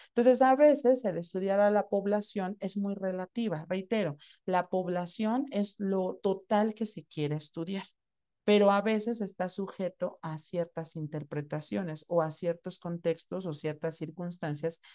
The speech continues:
que la pueden afectar. Entonces, para librarnos de eso, vamos a tomar el siguiente concepto, que es el concepto de muestra. Y muestra, por definición,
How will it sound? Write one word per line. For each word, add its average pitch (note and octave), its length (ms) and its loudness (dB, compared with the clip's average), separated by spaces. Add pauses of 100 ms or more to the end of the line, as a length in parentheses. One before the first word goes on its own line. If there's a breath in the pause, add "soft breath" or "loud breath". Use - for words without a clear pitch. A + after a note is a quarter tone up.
(140 loud breath)
que D#3+ 120 2
la D3 220 0
pueden C#3+ 340 -2
afectar. D#3 520 -6 (460 soft breath)
Entonces, G#3+ 300 0
para G3 300 2
librarnos B3 640 0
de F3+ 180 0
eso, D#3+ 400 -6 (260)
vamos F3+ 440 -2
a F#3+ 40 -6
tomar D3+ 580 -6
el D#3 200 -4
siguiente F3+ 540 -8
concepto, D3+ 720 -6 (300 soft breath)
que F3+ 100 -4
es F3 140 -8
el F#3+ 120 -6
concepto D3+ 640 -8
de E3 100 -4
muestra. G3 500 -4 (360 soft breath)
Y A#3 120 2
muestra, B3 560 2
por E3+ 180 0
definición, D3 840 -6